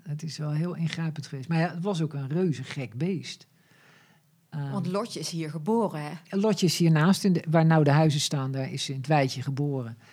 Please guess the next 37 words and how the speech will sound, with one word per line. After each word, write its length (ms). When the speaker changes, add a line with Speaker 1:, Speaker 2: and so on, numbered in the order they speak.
Speaker 1:
En 240
Paul 300
heeft 260
het 160
toen 220
gekocht, 460
want 140
die 120
wilde 260
graag 460
dat 220
weidje 440
pachten. 480
En 100
dat 80
kon 200
alleen 280
als 160
hij 80
die 100
pony 300
overnam. 500
Dus 180
die 80
pony 240
heeft 140
veel 220
te 80
veel 160
geld 260
gekost. 560
<laughs> 60
Speaker 2:
Ja. 120
Speaker 1:
Dat 60
snap 340
je 80
wel. 260